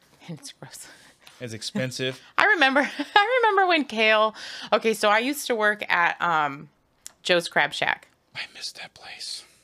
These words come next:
Speaker 1: Did you ever see the people dance?
Speaker 2: Yeah.
Speaker 1: Okay.
Speaker 2: I, I, I only went there maybe, like, a handful of times, but there would be people who would dance or whatever.
Speaker 1: Yeah, like, the, like, you st-, that, that was, I,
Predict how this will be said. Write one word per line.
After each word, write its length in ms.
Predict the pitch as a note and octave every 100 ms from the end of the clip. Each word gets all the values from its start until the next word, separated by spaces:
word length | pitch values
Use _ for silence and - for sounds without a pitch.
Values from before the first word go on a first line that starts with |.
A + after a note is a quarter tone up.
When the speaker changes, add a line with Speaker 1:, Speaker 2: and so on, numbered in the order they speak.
| _ _ _ _ - - _ _ _ _ _
Speaker 1:
Did 160 | A3 G#3
you 60 | C#4+
ever 140 | F4+
see 220 | - F4
the 80 | D#4+
people 240 | D#4 D4
dance? 560 | A3+ E3 E3 F4+ - - _ _ _ _ _ _ _
Speaker 2:
Yeah. 300 | C#3+ A3+ F#3 A#2 _ A3+
Speaker 1:
Okay. 160 | A3+
Speaker 2:
I, 200 | E3+ D#3
I, 60 | F3+
I 60 | F3+
only 180 | G#3+ G3
went 180 | F3+ -
there 140 | D3+
maybe, 260 | C#3 C3+ C3
like, 180 | A#2 G#2+
a 40 |
handful 400 | A2+ B2 A#2+ A#2
of 80 | G2+
times, 340 | B2+ A#2 G#2
but 120 | G#2+
there 80 | A2+
would 80 | G#2
be 100 | G#2+
people 220 | A2+ G#2+
who 80 | G#2
would 100 | G#2
dance 320 | G#2 G#2 G#2
or 60 | G2
whatever. 320 | F#2+ G2 G2+ _ _
Speaker 1:
Yeah, 300 | C#4+ D4+ - F3
like, 180 | E3+
the, 180 | - F3+
like, 200 | F3 F3
you 80 | F#3
st-, 180 | - - F#3
that, 340 | G#3 - F3 F#3
that 240 | F3 G#3
was, 200 | B3 G#3+ - _
I, 80 | D#3